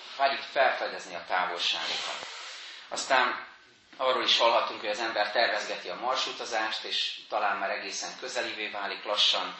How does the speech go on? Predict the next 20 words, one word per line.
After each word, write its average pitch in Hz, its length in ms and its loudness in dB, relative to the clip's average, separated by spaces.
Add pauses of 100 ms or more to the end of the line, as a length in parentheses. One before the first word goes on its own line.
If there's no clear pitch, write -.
(180)
pár 101 200 4
évtizeden 98 560 -4
belül 95 260 -2
ennek 95 280 -2
a 92 40 -2
lehetősége. 101 920 0 (460)
És - 60 -16
a 120 60 -4
harmadik 135 420 4
adat, 127 300 4
amit 104 240 -2
mondok, 110 360 -2
döbbenetes, 107 680 0
három 107 560 2
milliárd, 104 580 -4 (140)
nem 104 240 -14
tévedés, 98 560 -6
három 107 260 -4
milliárd 98 580 -4 (180)
fényévről 101 1120 -8